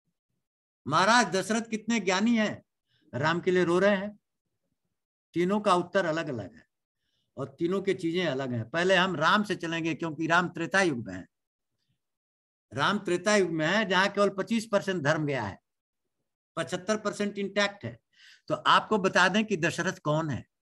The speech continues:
दशरथ ने इतनी बड़ी तपस्या की है और कौशल्या ने, मनु शत्रुपा ने,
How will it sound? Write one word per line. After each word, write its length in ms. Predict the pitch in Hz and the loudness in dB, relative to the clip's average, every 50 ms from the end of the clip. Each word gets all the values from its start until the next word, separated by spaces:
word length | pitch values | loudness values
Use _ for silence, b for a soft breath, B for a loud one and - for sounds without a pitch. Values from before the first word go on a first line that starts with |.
| _ _ _ _ _ _ _ _ _ _ _ _ _ _ _ _ _ _ _ _ _ _ _ _ 117 | _ _ _ _ _ _ _ _ _ _ _ _ _ _ _ _ _ _ _ _ _ _ _ _ -8
दशरथ 440 | 135 185 180 - 226 226 247 233 240 | -6 -4 -4 -2 0 0 0 2 2
ने 120 | 240 247 | 2 2
इतनी 260 | 240 - - 233 262 | 2 2 2 2 2
बड़ी 240 | 233 214 247 269 254 - - _ _ _ _ - | 4 4 2 2 0 0 -4 _ _ _ _ -6
तपस्या 420 | 208 208 233 214 - - 240 233 | -4 -2 -2 -2 0 2 2 2
की 220 | 233 233 220 220 208 | 2 0 0 2 2
है 240 | 196 180 156 131 127 | 2 2 2 0 -2
और 100 | 139 - | -4 -6
कौशल्या 500 | - 190 175 - 190 190 190 190 175 156 | -4 -4 -2 0 0 2 2 2 2 0
ने, 200 | 135 110 - - _ _ _ _ _ _ _ - - - _ _ - - - - - | -2 -6 -10 -14 _ _ _ _ _ _ _ -20 -20 -20 _ _ -20 -20 -14 -8 -6
मनु 180 | 165 185 180 | -4 -4 -4
शत्रुपा 460 | - 175 170 - 160 160 120 139 127 117 | -2 -4 -4 -4 -6 -6 -6 -6 -6 -6
ने, 180 | 98 - - | -8 -10 -14